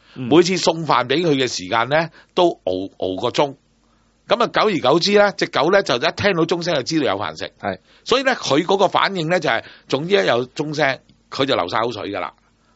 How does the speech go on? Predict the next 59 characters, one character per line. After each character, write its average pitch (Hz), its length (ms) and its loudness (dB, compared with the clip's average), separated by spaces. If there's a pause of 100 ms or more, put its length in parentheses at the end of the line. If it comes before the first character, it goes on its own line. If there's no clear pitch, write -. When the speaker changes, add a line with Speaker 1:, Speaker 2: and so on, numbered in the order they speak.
Speaker 2:
嚇， 107 200 0 (160)
噉 247 260 0 (100)
但 180 180 4
係 180 80 0
其 135 140 -4
實 156 160 0 (260)
個 226 120 4
鐘 269 240 2
同 151 160 -2
食 156 120 -2
飯 147 260 2
呢， 208 120 4
係 185 100 -2
冇 135 140 -2
關 175 200 2
係 139 140 -2
嘅， 107 160 -2 (500)
但 170 160 4
係 170 140 0
你 196 60 4
整 175 400 -4
咗 208 160 6
一 - 20 -4
個 175 100 4
聯 107 360 -4
想 117 160 -2
嘅 165 160 -6
關 165 200 0
係 127 120 -2
呢， 156 120 2
你 131 140 -4
就 117 140 -2
會 107 140 -6
令 110 240 -4
到 117 100 -6
佢 104 160 -8
嘅 104 100 -4
行 80 160 -6
為 73 160 -8
嘅 87 100 -14
改 92 260 -6
變， 87 240 -14 (180)
Speaker 1:
嗯。 117 240 -12
Speaker 2:
或 123 240 4
者 135 240 0
會 143 120 -2
跟 151 280 -4
呢 151 120 -4
方 127 200 -4
面 90 140 -10
去 87 140 -8
做。 69 300 -6 (720)
呃， 170 460 0 (140)
另 165 220 -2
外 160 180 6
啦， 165 140 4
就 165 140 0
係 147 140 4
話 123 260 4